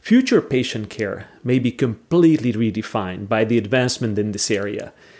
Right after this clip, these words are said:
and may help with the chronic shortage of nursing staff in many countries. Cleaning robots have been deployed to disinfect warehouses, hospitals, hotel rooms, and even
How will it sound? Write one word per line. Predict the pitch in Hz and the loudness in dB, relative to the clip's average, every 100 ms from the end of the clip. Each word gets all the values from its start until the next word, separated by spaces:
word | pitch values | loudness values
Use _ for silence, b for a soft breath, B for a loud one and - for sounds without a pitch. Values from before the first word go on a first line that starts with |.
| b b | b b
and | 160 160 | 2 6
may | 165 | 6
help | 131 170 196 185 | 4 2 2 4
with | 147 | 2
the | |
chronic | - - 170 180 160 | 2 0 0 0 0
shortage | - 156 139 - 76 - | -2 2 0 0 -6 -6
of | - 113 | -8 -4
nursing | 123 135 143 - 117 | 4 4 4 2 -2
staff | - - 107 - - - | -2 -2 -6 -8 -12 -10
in | 117 117 | -6 -4
many | 117 104 | -2 -4
countries. | - 104 - - - - _ _ _ _ _ _ _ _ _ _ _ _ _ _ _ _ - | -4 -6 -6 -10 -8 -12 _ _ _ _ _ _ _ _ _ _ _ _ _ _ _ _ 0
Cleaning | 196 262 190 95 | 2 4 2 0
robots | 101 - - - - - - - | 0 -2 -6 -6 -8 -8 -12 -6
have | 127 120 | -4 0
been | 131 | 0
deployed | 123 127 131 131 123 | 0 0 2 2 0
to | 104 | -2
disinfect | 135 135 123 107 95 - | 0 0 -2 -4 -6 0
warehouses, | 123 117 117 117 113 117 110 - | 2 4 4 2 2 0 0 -2
hospitals, | - 110 - 123 110 110 110 | -4 -4 -2 -2 0 2 0
hotel | - 120 120 120 113 | 0 0 2 2 4
rooms, | 113 110 110 110 - B B B B _ _ | 4 4 2 -2 -8 B B B B _ _
and | 120 120 | -2 2
even | 113 110 104 | 2 2 0